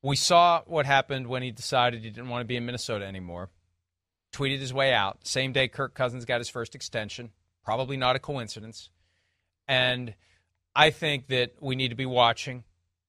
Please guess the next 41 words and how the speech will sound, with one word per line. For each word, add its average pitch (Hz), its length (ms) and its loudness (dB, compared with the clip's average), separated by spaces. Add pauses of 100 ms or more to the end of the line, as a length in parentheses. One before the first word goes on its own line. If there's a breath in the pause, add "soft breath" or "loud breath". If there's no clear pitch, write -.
(100)
for 139 80 -4
what 127 180 2
happens 117 380 2
with 127 120 -8
Stefon 113 380 -6
Diggs 110 220 -8
and 113 80 -12
the 104 40 -12
Bills 107 280 -6
after 90 240 -8
this 110 180 -10
season. 143 380 -12 (520)
Barring 175 680 6 (500)
a 135 80 -2
regime 135 440 -2
change 196 340 -2
in 202 100 -6
Buffalo, 208 560 4 (1120)
he's 151 220 -2
gonna 160 160 0
want 143 260 2
out. 135 260 0
He 147 100 -4
may 175 160 0
want 165 180 2
out 135 140 4
anyway. 127 300 -4
He 131 60 -4
may 151 100 -2
have 143 100 -2
already 135 240 4
decided, 123 460 2
"I - 20 -2
don't 143 140 -4
care 131 100 -6
what 117 220 -4
they 95 100 -8
do. 80 220 -16 (200)
I 123 80 -2
don't 156 120 -2
care. 131 220 -2